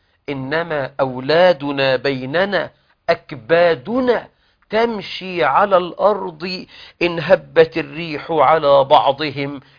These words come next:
امتنعت عيني عن الغمض".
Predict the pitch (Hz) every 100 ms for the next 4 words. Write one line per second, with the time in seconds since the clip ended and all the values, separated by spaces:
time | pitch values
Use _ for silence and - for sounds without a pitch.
0 | _ 147 143 135 160 190 170 123 135 135
1 | 135 110 143 185 165 147 143 139 135 113
2 | 117 170 170 131 120 104 170 190 165 127